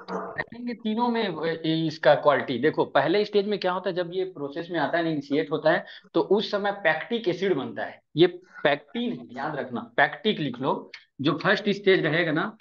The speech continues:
पैक्टिक एसिड रहेगा, ये, ये सी वाला याद रखना, ठीक है? पैक्टिक एसिड रहता है,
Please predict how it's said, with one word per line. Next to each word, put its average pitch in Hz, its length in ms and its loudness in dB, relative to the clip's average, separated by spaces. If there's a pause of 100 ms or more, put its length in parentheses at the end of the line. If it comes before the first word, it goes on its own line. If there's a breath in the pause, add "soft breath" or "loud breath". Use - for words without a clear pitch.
(300)
पैक्टिक 202 460 0
एसिड 143 260 -4
रहेगा, 104 400 -8
ये, 165 440 6
ये 156 180 2
सी 175 180 0
वाला 160 200 4
याद 120 200 2
रखना, 113 200 -6
ठीक 208 220 -6
है? 120 100 -4 (400)
पैक्टिक 180 400 0
एसिड 202 240 0
रहता 175 260 -2
है, 156 240 -6